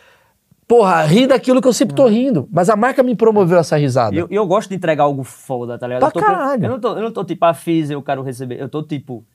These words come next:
Speaker 2: "E aí, como é que, como é que tá essa parada? Tá, tá, tá ficando, a galera tá gostando e tal, não sei o quê." Tipo, eu gosto de, de
Speaker 1: Sim, sim.
Speaker 2: Eu acho massa,
Speaker 1: Mas
Speaker 2: velho.
Speaker 1: é, mas as marcas, elas não investem em,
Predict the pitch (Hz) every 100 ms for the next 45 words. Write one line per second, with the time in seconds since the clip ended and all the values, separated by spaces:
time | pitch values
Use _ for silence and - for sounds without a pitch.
0 | _ - 202 185 185 190 208 - _ 165
1 | - _ _ _ _ _ 165 202 214 -
2 | 180 170 170 190 165 143 - 165 - 170
3 | 175 170 196 165 165 175 175 180 160 -
4 | 202 180 185 185 180 185 180 170 143 185
5 | 156 226 - 170 151 143 175 185 185 214
6 | - - 175 - 294 294 262 208 170 190
7 | 180 160 160 175 165 190 208 180 180 170
8 | 185 165 160 160 - 160 147 143 139 135
9 | 127 120